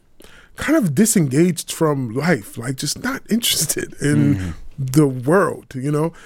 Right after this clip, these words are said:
Speaker 1: So she was like, even with herself, she was like, you know, "I would put you to sleep, you'd be in the crib," and usually, you know, when a baby wakes up, starts crying, wants his mother, you know, so on. And it, she was like, "Man, it's been a long time, like,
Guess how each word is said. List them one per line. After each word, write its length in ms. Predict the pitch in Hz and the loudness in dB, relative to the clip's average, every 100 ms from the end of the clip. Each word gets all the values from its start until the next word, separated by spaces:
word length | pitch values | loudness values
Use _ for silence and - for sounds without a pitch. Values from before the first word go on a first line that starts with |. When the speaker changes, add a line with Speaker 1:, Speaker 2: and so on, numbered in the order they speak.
| - - | -20 -6
Speaker 1:
So 340 | - 180 170 | 2 4 4
she 160 | 156 277 | 2 0
was 80 | 226 | 2
like, 160 | 180 | 0
even 360 | 233 240 208 175 | 0 2 2 2
with 200 | 160 - | -2 -2
herself, 480 | 147 127 233 160 110 | -6 -4 -2 -2 -4
she 120 | 151 | -10
was 120 | 127 | -10
like, 220 | 131 120 | -10 -8
you 100 | 170 | -6
know, 280 | 147 135 131 - _ _ _ - - | -6 -6 -10 -14 _ _ _ -20 -4
"I 160 | 151 143 | 0 0
would 160 | 120 | 0
put 240 | 170 160 147 | -2 -2 0
you 80 | 139 | 0
to 300 | 123 117 - _ | 0 -2 -6 _
sleep, 440 | - 208 214 208 | -2 4 4 2
you'd 140 | 160 151 | -2 0
be 140 | 160 | 2
in 100 | 151 | 2
the 80 | 120 | 0
crib," 400 | - 190 175 175 - | 2 4 2 0 -6
and 100 | 139 | 0
usually, 320 | 185 151 170 | 2 2 2
you 140 | 170 175 | 4 4
know, 120 | 147 | 4
when 140 | 143 | 0
a 40 | 127 | 2
baby 380 | 147 143 143 - | 4 4 2 0
wakes 320 | 135 120 - | -2 0 2
up, 240 | 185 - _ _ _ _ | 2 0 _ _ _ _
starts 280 | - 135 - | -8 -6 -4
crying, 720 | - 175 175 175 170 170 165 - - | 0 2 4 2 0 0 -4 -6 -10
wants 240 | 135 - | -10 -12
his 120 | - | -6
mother, 760 | 165 165 156 160 156 156 147 147 - | -2 0 2 2 2 0 -2 -6 -4
you 140 | 147 | -2
know, 380 | 135 120 117 - _ | 0 -2 -2 -6 _
so 300 | - - 175 165 | -6 2 2 4
on. 260 | 147 147 - - - - - | 0 -2 -8 -20 -20 -20 -12
And 180 | 147 165 | -6 -4
it, 140 | 160 | -4
she 160 | - 233 | -4 -2
was 120 | 214 | -2
like, 120 | 165 170 | -2 0
"Man, 140 | 220 | 0
it's 100 | 247 | 0
been 140 | 202 180 | 0 0
a 100 | 101 | 0
long 300 | 151 254 214 | 2 2 0
time, 380 | - 269 214 123 | 0 2 2 0
like, 320 | - - - | -8 -14 -20